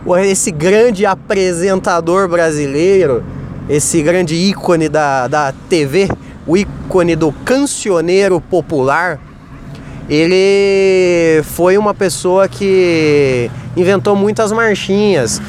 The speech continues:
No seu programa, ele tinha um quadro em que ele fazia marchinha. Não tinha? Parece que tinha, sim. Eu acho que eu não tô tão errado em em, nessas afirmações que eu tô fazendo, não. Eu acho.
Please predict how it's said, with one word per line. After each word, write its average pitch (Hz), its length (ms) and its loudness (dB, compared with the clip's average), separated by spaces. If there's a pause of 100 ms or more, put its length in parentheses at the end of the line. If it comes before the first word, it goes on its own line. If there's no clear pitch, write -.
(180)
No 165 120 2
seu 220 220 2
programa, 202 760 2
ele 180 320 2
tinha 190 340 0
um 214 60 2
quadro 202 560 0
em 208 140 0
que 208 100 -4
ele 208 160 0
fazia 196 460 0
marchinha. 202 720 0 (280)
Não 123 100 -2
tinha? 143 440 0 (220)
Parece 349 240 -2
que - 120 -4
tinha, 196 260 2
sim. 98 280 -8 (180)
Eu 110 160 0
acho 202 180 -2
que - 60 -8
eu 202 40 0
não 180 120 -2
tô 175 160 -4
tão 175 260 -2
errado 143 520 -2
em 131 260 -2 (440)
em, 127 320 -2
nessas 127 380 -2
afirmações 131 680 -2
que - 80 -10
eu 127 80 0
tô 117 160 -4
fazendo, 120 400 -2
não. 78 180 -10 (340)
Eu 220 220 4
acho. - 480 -6